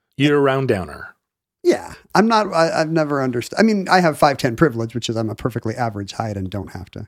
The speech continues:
Speaker 1: We've talked about this before. You're a perfect medium.
Speaker 2: Have you ever, do you know shortish people who have been formed by it? You know, where that's a core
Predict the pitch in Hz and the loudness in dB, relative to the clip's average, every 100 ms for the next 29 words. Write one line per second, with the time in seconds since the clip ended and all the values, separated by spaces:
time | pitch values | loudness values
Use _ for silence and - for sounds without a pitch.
0 | - 175 135 104 101 92 90 - 95 90 | -2 2 4 2 -4 -8 -8 -10 -12 -10
1 | 90 92 95 - 107 87 92 85 76 90 | -10 -8 -8 -6 -8 -6 -8 -8 -10 -14
2 | - - 165 190 175 180 175 165 147 180 | -6 -2 2 4 4 4 4 0 2 2
3 | 170 143 147 147 131 _ _ - - 147 | 4 2 2 0 -2 _ _ -12 -2 -2
4 | 127 135 - - 127 - 127 117 - - | 0 -2 -4 -6 -6 0 0 -2 -6 -20
5 | - _ _ _ - - - 127 117 110 | -20 _ _ _ -16 -14 -4 -4 -2 -4
6 | 107 104 107 123 120 127 135 147 _ _ | -6 -4 -4 -4 -4 -4 -6 -10 _ _
7 | _ _ _ _ _ 117 110 117 120 117 | _ _ _ _ _ -10 -6 -4 -4 -4
8 | 113 - - 113 107 107 | -8 -10 -6 -4 -4 -6